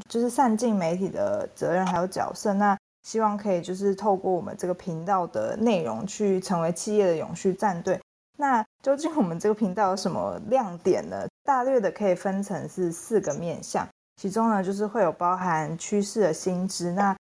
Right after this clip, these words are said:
这个部分我们就是会盘点全球最新E S G的政策走向。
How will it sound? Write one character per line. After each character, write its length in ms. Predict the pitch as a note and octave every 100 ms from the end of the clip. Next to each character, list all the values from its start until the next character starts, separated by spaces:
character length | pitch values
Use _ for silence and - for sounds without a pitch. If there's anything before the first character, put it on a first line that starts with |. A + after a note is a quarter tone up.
| _ -
这 80 | C4
个 80 |
部 160 | A3+ A#3+
分 320 | B3 A3+ G3+
我 120 | - F3+
们 120 | F3
就 120 | F#3+
是 120 | F#3+
会 320 | G3+ A3 G3+ F3+
盘 340 | - D3+ F3
点 240 | G#3+ C#3 -
全 240 | F#3 F3+
球 220 | F#3 E3+
最 260 | D#3+ A3+ F3+
新 400 | - F3+ F3+ F3
E 120 | G3
S 180 | F#3 -
G 140 | - E3+
的 80 |
政 240 | D#3 F3+ E3
策 180 | F#3+ D#3+
走 280 | - - -
向。 240 | -